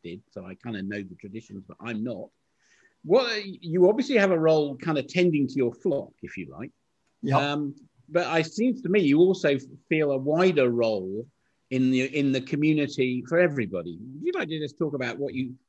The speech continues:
Speaker 1: you think your role is in the wider community?
Speaker 2: Okay. Uh, many people, and I think I, I buy into this, actually,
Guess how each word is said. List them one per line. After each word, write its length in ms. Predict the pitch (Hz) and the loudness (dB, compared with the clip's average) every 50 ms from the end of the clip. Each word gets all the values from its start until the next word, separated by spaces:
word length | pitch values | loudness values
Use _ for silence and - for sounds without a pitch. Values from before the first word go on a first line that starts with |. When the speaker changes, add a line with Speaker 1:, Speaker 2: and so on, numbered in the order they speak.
| _ - | _ -14
Speaker 1:
you 80 | 135 | -10
think 180 | 131 151 147 139 | -6 -6 -4 -2
your 200 | 135 131 131 131 | 0 0 0 0
role 340 | 127 131 127 127 127 127 120 | 0 0 0 0 0 0 0
is 160 | 117 110 120 | 0 0 -2
in 120 | 120 117 | -2 -4
the 80 | 117 117 | -4 -4
wider 360 | 113 127 131 135 135 123 117 101 - | -4 -4 -2 -2 0 0 -2 -4 -6
community? 400 | - 107 98 90 85 82 80 - _ _ _ _ _ _ _ _ _ _ - | -6 -6 -6 -6 -6 -8 -12 -16 _ _ _ _ _ _ _ _ _ _ 0
Speaker 2:
Okay. 340 | 208 196 196 - - - - - - | 2 2 2 2 0 -2 -2 -2 2
Uh, 140 | 214 202 - - - - - _ _ _ - | 4 4 4 2 0 -16 -20 _ _ _ -10
many 400 | 254 240 202 175 190 208 226 202 | -4 0 2 6 8 8 8 8
people, 420 | - - 196 190 - 127 170 170 | 6 6 4 2 4 4 2 2
and 100 | 165 147 160 | 2 2 2
I 60 | 160 | 2
think 220 | - - 175 127 160 | 2 0 0 0 0
I, 100 | 160 156 127 127 - - - 175 | 0 0 0 -2 -6 -4 0 0
I 80 | 170 | 0
buy 240 | 131 131 160 156 160 | 2 4 4 4 6
into 300 | 165 175 185 - - 156 | 6 6 4 4 2 0
this, 280 | 139 123 127 127 - 165 | -4 -4 -2 -2 0 2
actually, 560 | 156 151 - - - 160 160 160 156 135 131 | 0 0 0 -2 -2 0 2 2 2 0 -2